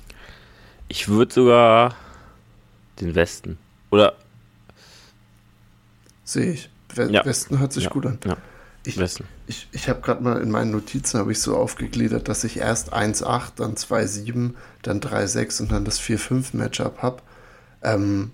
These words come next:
Speaker 2: wir können das so machen. Wir können aber auch einfach sagen, wir machen's irgendwie.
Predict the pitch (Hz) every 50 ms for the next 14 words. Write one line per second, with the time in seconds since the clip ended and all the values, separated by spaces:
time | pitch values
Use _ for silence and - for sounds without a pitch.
0 | - - 127 127 - 131 123 131 123 - - - 110 110 120 143 147 147 143 -
1 | 151 151 147 147 - - - - - - - - - _ - 110 - - - -
2 | 117 117 120 104 101 104 95 101 104 - - 98 107 95 - 101 - - 110 107
3 | 101 95 104 104 104 104 101 107 104 107 101 98 - 113 101 - - 101 117 120
4 | 110 107 - - - - -